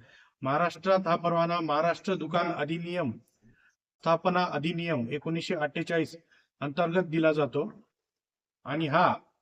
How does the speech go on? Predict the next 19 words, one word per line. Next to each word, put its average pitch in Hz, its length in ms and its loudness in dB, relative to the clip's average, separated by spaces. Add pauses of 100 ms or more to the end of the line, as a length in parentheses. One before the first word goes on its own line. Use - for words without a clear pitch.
दुकानामध्ये 190 760 4
काम 185 320 2
करणाऱ्या 185 540 6 (560)
कामगारांच्या 185 600 4
हक्काचं 180 460 2
संरक्षण, 170 580 0 (340)
कामाच्या 165 420 0
वेळा 165 300 4
आणि 180 180 -2
सुट्ट्या, 180 380 -2 (460)
वेतन 175 400 2
इत्यादी 190 560 4
बाबत 180 500 4
नियम 185 340 0
घालतो. 147 320 2 (420)
तर 202 80 -4
शॉप 202 280 4
ॲक्ट 233 180 4
लायसन्स 233 640 4